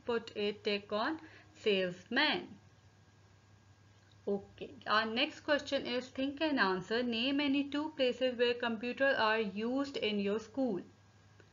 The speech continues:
So computers are used in our school, in libraries, in, uh, computer labs. Next question, name any two places where we do not use computers.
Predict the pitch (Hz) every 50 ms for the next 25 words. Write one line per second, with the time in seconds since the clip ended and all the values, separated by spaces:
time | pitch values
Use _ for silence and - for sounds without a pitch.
0 | - - - - - - - - - - - - - - 214 208 214 220 - -
1 | 247 233 226 214 202 - 240 233 233 233 - - - 277 302 311 320 311 - -
2 | 240 240 240 240 247 233 208 202 214 214 220 240 262 262 262 - - 247 240 240
3 | 240 - 214 208 208 208 214 220 214 - - - 214 214 208 208 220 254 262 262
4 | - 208 208 208 208 208 214 214 214 214 214 208 208 202 202 196 180 180 180 180
5 | 175 175 190 185 180 180 175 185 220 254 302 339 339 - - - - - - -
6 | - - - 202 202 196 196 196 190 190 190 190 190 190 190 185 185 185 190 175
7 | 170 170 180 175 175 175 175 175 185 196 208 240 311 349 - - - - - -
8 | - - - - - - - - - - _ - - - - 220 202 196 185 190
9 | - - - 196 190 190 - - - 262 285 349 349 - - - - - - -
10 | 233 247 277 302 294 320 311 302 311 311 - 294 302 311 302 - 277 269 262 262
11 | 262 269 269 247 233 247 247 254 247 269 254 262 269 254 254 247 254 262 285 302
12 | 302 294 - 240 240 247 247 247 - - 254 247 240 - 285 302 302 302 - 226
13 | 180 - - -